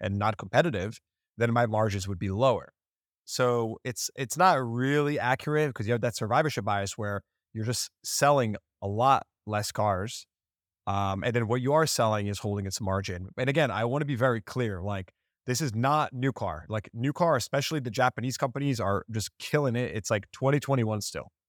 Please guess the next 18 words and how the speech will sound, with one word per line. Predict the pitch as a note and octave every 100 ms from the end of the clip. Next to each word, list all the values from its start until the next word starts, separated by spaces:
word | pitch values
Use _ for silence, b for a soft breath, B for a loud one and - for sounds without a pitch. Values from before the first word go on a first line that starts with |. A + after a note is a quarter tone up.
| _ A#2
They | C3+
are | B2+ G#2
flooded | - A#2 C#3 D3+
with | C#3+ A#2
business. | B2 A2+ A#2 A2 - _ _ C3
They |
have | A#2 G2
no | A#2 C#3
supply. | D3+ - A#2 G#2+ G#2 G2+ G2 _ _ _ -
And | A2+ G#2+
everyone | - C3+ C3+ C3+
and | B2+
their | A#2+
mother | A#2 B2 A#2 A2+
wants | A#2 A2+ -
to | G#2
drive, | G#2+ G#2+ G#2+ G#2 G2+
uh, | G2 G2 F#2